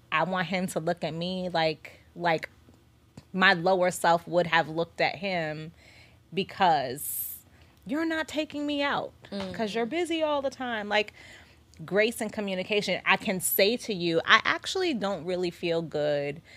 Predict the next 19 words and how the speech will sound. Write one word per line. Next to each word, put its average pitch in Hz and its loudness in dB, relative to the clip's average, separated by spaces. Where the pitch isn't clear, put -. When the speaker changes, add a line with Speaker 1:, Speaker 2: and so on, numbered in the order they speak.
Speaker 1:
um, 156 -2
because 185 0
we 185 -2
haven't 165 6
gone 143 -6
out 98 -12
lately, - -14
because 196 4
you've 165 -2
been 143 2
busy, 123 -4
or 131 0
all 190 6
you've 185 -2
been 165 -2
doing 143 -4
is 139 -8
working, 143 -6
or 156 0